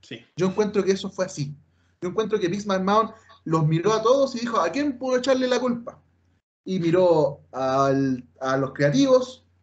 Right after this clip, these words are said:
Speaker 2: miró a los productores, miró a la gente de iluminación,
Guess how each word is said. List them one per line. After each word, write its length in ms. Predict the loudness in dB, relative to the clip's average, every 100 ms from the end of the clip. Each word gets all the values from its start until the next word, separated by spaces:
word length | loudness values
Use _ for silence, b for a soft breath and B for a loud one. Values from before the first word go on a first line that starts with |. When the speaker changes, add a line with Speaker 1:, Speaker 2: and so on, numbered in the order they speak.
| _ _ _ -2
Speaker 2:
miró 460 | 0 2 2 0
a 120 | 0
los 160 | 0 0
productores, 960 | -2 -4 -6 2 6 6 4 -8 -20 _ _ _ _ -18 -2
miró 160 | 2
a 40 | 2
la 80 |
gente 300 | 2 -4 -4
de 60 | -2
iluminación, 800 | -2 -2 -8 -10 2 2 2 -4